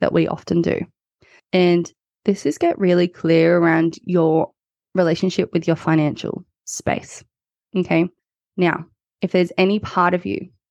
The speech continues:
that is holding money in a state of angst, it gets to end before the end of this year. And what I mean by that is, if you are blaming money for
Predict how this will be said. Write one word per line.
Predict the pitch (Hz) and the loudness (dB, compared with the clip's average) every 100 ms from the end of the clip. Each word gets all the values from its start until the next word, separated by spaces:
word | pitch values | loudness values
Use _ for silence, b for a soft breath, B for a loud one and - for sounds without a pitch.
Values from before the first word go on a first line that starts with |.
| _ _ - | _ _ -2
that | 180 170 | 0 4
is | 165 165 _ _ _ _ _ | 2 0 _ _ _ _ _
holding | - 196 196 196 180 180 | 0 2 4 2 0 2
money | 170 170 285 311 _ _ _ _ 185 | 2 2 0 -4 _ _ _ _ -4
in | 180 | -4
a | |
state | - 185 170 | -2 -2 -2
of | 165 - | -2 -2
angst, | 165 220 - - - _ _ _ _ - | -2 -2 -6 -14 -20 _ _ _ _ -6
it | 185 | 0
gets | 180 175 - | -2 -2 -6
to | - 170 | -6 0
end | 165 165 | 0 0
before | - - 170 | -6 -6 -2
the | 175 | -2
end | 165 | -2
of | 165 | -6
this | 170 - - | -8 -10 -12
year. | - - _ _ _ b b | -12 -16 _ _ _ b b
And | 208 | 0
what | 240 | 2
I | 285 | 4
mean | 240 202 | 2 2
by | 190 170 | 2 0
that | 160 160 | 0 -2
is, | 175 175 - _ _ _ | -4 -6 -10 _ _ _
if | 220 277 | -2 0
you | 277 | 0
are | 226 | 0
blaming | 185 185 185 180 175 | 0 0 2 0 0
money | 165 165 170 - _ _ b b b _ | -2 -4 -8 -12 _ _ b b b _
for | - 175 170 | 0 2 2